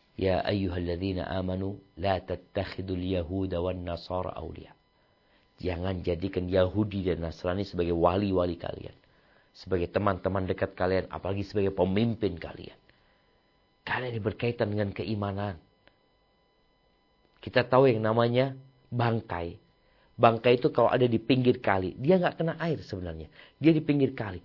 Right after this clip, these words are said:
Tapi air yang ada di sana, yang dekat dengan sana, terpengaruh, jemaah. Hawanya terpengaruh.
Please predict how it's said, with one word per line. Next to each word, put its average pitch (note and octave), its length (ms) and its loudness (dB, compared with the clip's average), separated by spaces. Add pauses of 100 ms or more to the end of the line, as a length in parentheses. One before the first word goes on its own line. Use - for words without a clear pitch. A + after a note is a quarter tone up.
(180)
Tapi - 360 -8
air G#3+ 360 2
yang F#3 240 4
ada D#3 320 4
di D3+ 220 4
sana, F3+ 260 2
yang D#3 80 4
dekat D3 240 4
dengan C#3+ 240 2
sana, C3+ 240 0
terpengaruh, B3+ 640 -4
jemaah. G2 380 -14 (1900)
Hawanya E3+ 1300 8
terpengaruh. D3 640 4